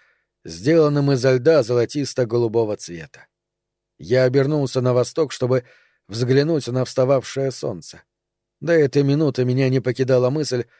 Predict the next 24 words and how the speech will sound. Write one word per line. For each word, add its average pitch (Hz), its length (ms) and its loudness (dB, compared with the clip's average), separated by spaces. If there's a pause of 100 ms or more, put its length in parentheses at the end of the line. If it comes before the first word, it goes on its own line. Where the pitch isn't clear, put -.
(240)
что - 260 -2
оно 147 260 2
не 139 180 2
взойдёт 139 500 2
для 113 120 -2
меня 120 280 -2
никогда. 117 680 -6 (720)
Внезапно 131 680 0
мне 127 180 0
показалось, 131 580 0 (360)
что - 240 -8
в 123 80 -16
поле 143 280 4
зрения 135 420 2
попала 131 420 2
двигавшаяся 131 840 -2
точка. 143 500 -8 (520)
Я 127 160 2
прищурился 139 840 0 (360)
и 117 100 -2
ещё 131 320 0
немного 147 440 2
повернул 143 520 0
голову. 107 480 -2